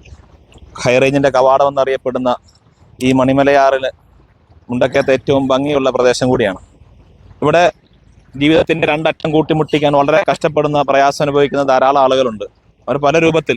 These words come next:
ഉപജീവന മാർഗം നടത്തിക്കൊണ്ടിരിക്കുകയാണ്. എന്നാൽ ചില സമയത്ത് ടൈം പാസിനൊക്കെ വേണ്ടി നമ്മുടെ ചില കൂട്ടുകാരൊക്കെ ഇതുപോലുള്ള, ആ, മീൻ പിടിക്കാനൊക്കെ അവർ ഇറങ്ങാറുണ്ട്.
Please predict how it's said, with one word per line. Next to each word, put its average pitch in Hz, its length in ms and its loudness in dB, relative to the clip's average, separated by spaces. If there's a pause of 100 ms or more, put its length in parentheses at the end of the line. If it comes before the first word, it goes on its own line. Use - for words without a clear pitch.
(160)
ഉപജീവന 139 440 0
മാർഗം 135 280 0 (200)
നടത്തിക്കൊണ്ടിരിക്കുകയാണ്. 120 840 -2 (440)
എന്നാൽ 156 180 0 (240)
ചില 151 100 2 (100)
സമയത്ത് 165 400 0 (880)
ടൈം 147 180 2
പാസിനൊക്കെ 170 400 0
വേണ്ടി 165 160 -2
നമ്മുടെ 160 180 2 (180)
ചില 151 180 2
കൂട്ടുകാരൊക്കെ 147 540 2 (120)
ഇതുപോലുള്ള, 139 420 0 (760)
ആ, - 20 0 (420)
മീൻ 139 180 0
പിടിക്കാനൊക്കെ 139 440 0
അവർ 139 160 4
ഇറങ്ങാറുണ്ട്. 131 460 0